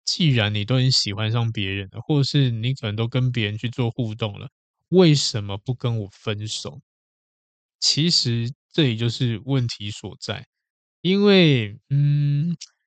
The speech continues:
有一些人拖着呢，一般有两个原因啦。第一个就是等你提分手，因为不想要把分手的错误放在自己身上嘛，对不对？因为如果今天好了，呃，我，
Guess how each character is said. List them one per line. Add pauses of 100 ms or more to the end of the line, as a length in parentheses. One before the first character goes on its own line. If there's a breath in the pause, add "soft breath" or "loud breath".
(560)
有
一
些
人
拖
着
呢，
一
般
有
两
个
原
因
啦。
第
一
个
就
是
等
你
提
分
手， (120)
因
为
不
想
要
把
分
手
的
错
误
放
在
自
己
身
上 (100)
嘛， (200)
对
不
对？
因
为
如
果
今
天
好
了， (260)
呃， (540)
我，